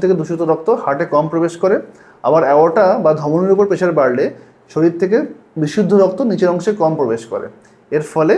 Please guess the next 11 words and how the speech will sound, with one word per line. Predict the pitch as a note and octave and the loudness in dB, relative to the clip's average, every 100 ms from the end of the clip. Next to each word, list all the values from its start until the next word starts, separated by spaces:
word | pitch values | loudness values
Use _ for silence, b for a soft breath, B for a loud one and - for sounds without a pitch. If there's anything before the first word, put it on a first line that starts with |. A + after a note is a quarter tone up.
| G4+ B B B B2 | -2 B B B -2
বাচ্চার | C3+ C#3 F#3 F#3 | 0 2 0 0
শরীরে | F#3 F#3 F#3+ F#3+ | 2 4 4 4
এবং | F3+ F3 C#3 | 0 0 2
জরায়ুতেও | C#3 E3 F#3 F#3 F3+ D4 B B | 4 4 4 2 0 -2 B B
রক্ত | C3+ - E3 | -6 -4 -2
সরবরাহ | E3 E3+ F#3 | 0 2 0
কমে | D3 A#2 | -2 -4
যায়। | G3 - - _ | -8 -14 -20 _
ফলস্বরূপ | - D3 D3+ F#3+ - - B B C3 | -2 0 2 0 0 -10 B B -2
বাচ্চার | C#3 D#3+ | -2 -2
শরীরে | F3+ F3 | 0 2